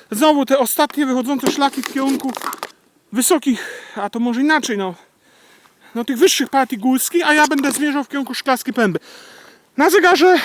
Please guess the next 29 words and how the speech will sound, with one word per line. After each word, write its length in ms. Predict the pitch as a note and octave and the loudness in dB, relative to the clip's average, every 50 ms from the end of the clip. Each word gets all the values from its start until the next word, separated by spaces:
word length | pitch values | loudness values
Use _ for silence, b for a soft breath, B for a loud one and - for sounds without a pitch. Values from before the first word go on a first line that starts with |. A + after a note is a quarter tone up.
| B B B D4+ A#3 | B B B -2 0
godzina 340 | C#4+ C#4+ A#3 D4 D#4 D4+ | 2 0 2 2 2 2
jedenasta 460 | D4 C4 C#4+ C#4+ D4 C4+ - - C4 G#3+ | 2 2 2 0 -2 -2 -2 -4 -4 0
pięćdziesiąt 460 | - B3+ C4 A3+ - C4 A#3+ G#3+ - | 2 2 2 2 0 -2 -4 0 2
pięć. 440 | C#4+ E4 F#4 G4 F4+ - - - - - _ _ _ _ _ _ _ _ _ _ _ _ _ _ _ _ _ _ _ _ _ B B B B B B B B B B - | 4 4 4 4 2 -2 -6 -12 -14 -18 _ _ _ _ _ _ _ _ _ _ _ _ _ _ _ _ _ _ _ _ _ B B B B B B B B B B -2
Od 120 | A3 A3 | 0 4
Jagniątkowa 560 | C4 C4 B3+ C4+ C4+ C4+ B3 C#4+ C4+ C#4 B3 | 4 4 4 4 2 0 0 2 2 4 2
szlak, 340 | - - C4+ B3+ A#3+ - - B B B B B B B B _ b b b b b b b b - | 2 2 2 2 0 0 -4 B B B B B B B B _ b b b b b b b b -4
no, 100 | D4 D4 | -2 -2
przybrał 320 | - - F4+ D#4 F4 E4+ | 0 0 2 4 4 4
taką 220 | E4 D#4 - D#4+ C4 | 4 2 0 0 2
formę, 240 | E4 E4+ D#4+ D#4+ | 4 4 6 4
jak 100 | D4+ C4 | 4 4
niestety 360 | C4 D4 - - D#4+ - C#4+ B3 | 2 0 -2 -2 -6 -8 -2 -2
się 120 | D4+ B3+ | -2 0
przybrałem, 400 | - - D4+ C4 D#4 D4+ D4 C4+ | 0 0 0 2 2 2 2 0
więc 340 | B3+ A3+ C4 D4 B3 - A#3+ b b b b b b b | 0 -2 -2 -4 -6 -6 -12 b b b b b b b
większość 280 | - D4 C4 D4 C4 - | 0 0 0 0 -2 -2
szlaku 240 | D4 C#4+ - D4 C#4+ | -4 -2 -2 -2 -2
jest 120 | A#3 - | -4 -4
przemoczona 840 | - - - - E4 D#4+ D#4 D4+ C#4+ - D4+ D4 C#4+ C#4+ C#4 C#4 C4 b b b b b b b b b b b b b b b b b b _ _ | -8 -10 -4 0 0 2 2 0 0 0 0 0 2 2 2 0 0 b b b b b b b b b b b b b b b b b b _ _
z 160 | - - - | -10 -10 -4
pełną 320 | - - F4 F4 E4+ E4 D#4+ | 0 2 4 4 4 4 4
ilością 440 | D#4 D#4+ D4+ - - - D#4 D4 | 4 4 4 2 2 2 2 4
wody. 380 | C#4+ D#4 D#4 C4 D4+ D4+ D4+ B3 B B B B B B B B B B B B B B B B B B B B B B B B _ _ - | 4 4 4 4 4 4 2 2 B B B B B B B B B B B B B B B B B B B B B B B B _ _ -6
I 120 | F4 F4 | -4 0
tak 180 | - G#4 - - | 0 0 0 2
samo 240 | G4 F#4 E4+ F4 - | 2 2 2 0 0
ten 160 | F4 E4+ D4+ | 0 0 -2
szlak. 420 | - - D4+ B3 G3 - - - | -2 -4 -4 -4 -4 -4 -8 -16